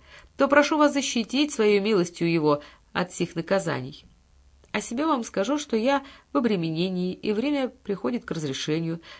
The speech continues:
То осмелюсь вас спросить, нельзя ли быть восприемником, если вашей милости будет не противно, хотя не лично, но и имя ваше вспомнить на крещении».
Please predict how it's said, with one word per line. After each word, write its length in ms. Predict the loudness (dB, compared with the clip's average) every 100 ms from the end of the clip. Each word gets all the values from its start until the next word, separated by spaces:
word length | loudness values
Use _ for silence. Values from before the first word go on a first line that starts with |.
| _
То 100 | 4
осмелюсь 420 | 4 4 0 0
вас 180 | 0 -2
спросить, 600 | 0 0 0 -2 -2 -2
нельзя 460 | -2 -2 0 2 2
ли 100 | 2
быть 240 | 0 -2
восприемником, 840 | -4 -4 -4 0 0 0 -4 -8 -12 -16 -2
если 220 | -2 2
вашей 260 | 2 2 0
милости 500 | 0 0 0 0 0 -2 -2
будет 300 | 0 0 -2
не 60 |
противно, 540 | 0 0 0 -2 -2 -2
хотя 280 | -2 0
не 100 | 0
лично, 320 | 0 -2 -2 0
но 140 | 2
и 200 | 4 4
имя 140 | 2 2
ваше 360 | 0 -2 -6
вспомнить 500 | -6 -4 -2 -2 -6
на 60 | -6
крещении». 640 | -6 -6 -6 -6 -6 -14